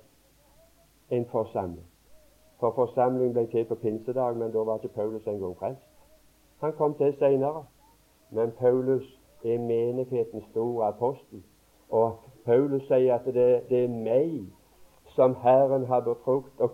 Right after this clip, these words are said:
kunngjøre hemmeligheten om menigheten. Men det kom til først senere. Og en skulle vel stanse noe der, i,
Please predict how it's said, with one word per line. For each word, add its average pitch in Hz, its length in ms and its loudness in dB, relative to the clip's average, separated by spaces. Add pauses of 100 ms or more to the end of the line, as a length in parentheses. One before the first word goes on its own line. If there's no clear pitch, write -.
kunngjøre 127 800 0
hemmeligheten 127 880 -4
om 107 100 -6
menigheten. 135 720 -6 (1400)
Men 104 160 -4
det 113 180 2
kom 123 220 -4
til 120 240 4
først 113 260 0
senere. 107 540 0 (640)
Og 110 500 6 (480)
en 113 220 4
skulle 120 320 -2
vel 117 100 4 (120)
stanse 127 440 0
noe 139 240 4
der, 147 240 4 (1040)
i, 127 100 2